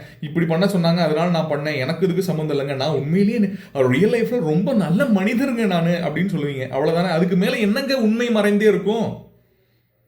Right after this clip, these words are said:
ஏங்க, எவ்வளவு, நீங்க கேட்ட கேள்விதாங்க நாங்க திருப்பி கேக்குறோம். எவ்வளவு நாளுக்கே நடிக்க முடியும் உள்ள?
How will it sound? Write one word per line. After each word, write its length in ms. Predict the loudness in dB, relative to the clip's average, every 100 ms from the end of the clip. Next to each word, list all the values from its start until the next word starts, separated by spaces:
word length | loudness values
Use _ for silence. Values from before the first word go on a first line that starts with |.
| _ _ _ _
ஏங்க, 220 | -2 2
எவ்வளவு, 320 | 2 2 0
நீங்க 280 | -4 -4 -4
கேட்ட 280 | -2 0 0
கேள்விதாங்க 460 | 0 0 0 -2 -2
நாங்க 200 | 0 0
திருப்பி 240 | 0 -2
கேக்குறோம். 220 | -2 0
எவ்வளவு 580 | 2 2 2 -2 -2 -4
நாளுக்கே 400 | -4 -4 -2 -2
நடிக்க 360 | -2 -2 0 0
முடியும் 320 | 0 0 -2
உள்ள? 800 | -2 -2 0 -2 -4 -6 -8